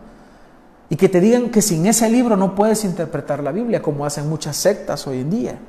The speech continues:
Así que no necesitas experiencias sobrenaturales, no necesitas experiencias psicológicas,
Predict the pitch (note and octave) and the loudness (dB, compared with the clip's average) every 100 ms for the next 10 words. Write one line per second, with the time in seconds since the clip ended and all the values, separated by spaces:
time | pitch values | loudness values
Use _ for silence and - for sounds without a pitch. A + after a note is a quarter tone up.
0 | - - - - - - - - G#3 G#3 | -20 -20 -20 -20 -20 -16 -4 0 2 4
1 | F3 F#3+ A#3+ A3 A3+ A3+ G3+ G#3 G3+ - | 4 6 6 6 4 4 4 2 0 2
2 | E3+ F#3+ A3 G#3+ F#3+ F#3+ F#3 F3+ F3+ D#3 | 4 4 4 0 -4 -4 -4 -6 -2 2
3 | D3 D3+ - - - - C#3 D#3 F3 A#3 | 2 0 -6 -14 -20 -8 0 4 6 6
4 | C#4 C#4+ A#3+ - B3 G#3 - D#3 - - | 4 2 0 0 0 0 -2 -6 -4 2
5 | D#3 F3 A3 G#3+ G#3 F#3+ E3 D3+ D3+ F3 | 4 6 4 2 0 0 2 2 2 -2
6 | E3+ F#3 F#3 - | -4 -2 -2 -6